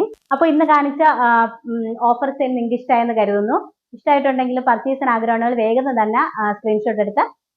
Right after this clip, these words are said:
ആ, അയക്കണം കേട്ടോ. കാരണം, ആ, ഓഫർ സെയിലും ആണ്, നല്ല അഫോർഡബിൾ പ്രൈസും ആണ്. അതുകൊണ്ട് തന്നെ എൻക്വയറി കൂടുതലായിരിക്കും. അതുകൊണ്ട്, ആ, പെട്ടെന്ന് തന്നെ നിങ്ങൾ സ്ക്രീൻഷോട്ട് എടുത്ത്, ആ, മെസ്സേജ് അയക്കണം കേട്ടോ. അപ്പോ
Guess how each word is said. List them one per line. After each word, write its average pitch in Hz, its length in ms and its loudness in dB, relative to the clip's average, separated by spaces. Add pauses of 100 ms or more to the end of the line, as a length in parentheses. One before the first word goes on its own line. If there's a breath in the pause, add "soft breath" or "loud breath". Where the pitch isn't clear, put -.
(100)
ആ, 208 40 0 (300)
അയക്കണം 208 360 0
കേട്ടോ. 196 220 0
കാരണം, 233 240 0 (160)
ആ, - 20 -4 (380)
ഓഫർ 220 200 0 (100)
സെയിലും 214 360 0
ആണ്, 254 140 2 (240)
നല്ല 208 120 -2 (100)
അഫോർഡബിൾ 220 420 0
പ്രൈസും 202 400 0
ആണ്. 214 160 0
അതുകൊണ്ട് 214 280 -4
തന്നെ 247 160 -2 (440)
എൻക്വയറി 277 360 2
കൂടുതലായിരിക്കും. 233 600 2
അതുകൊണ്ട്, 233 280 -6 (220)
ആ, - 20 -2 (200)
പെട്ടെന്ന് 254 440 -4
തന്നെ 233 240 0
നിങ്ങൾ 220 180 -2
സ്ക്രീൻഷോട്ട് 208 560 -4
എടുത്ത്, 202 200 0 (420)
ആ, 208 300 0
മെസ്സേജ് 214 260 2
അയക്കണം 190 380 0
കേട്ടോ. 190 220 -2 (160)
അപ്പോ 233 180 -2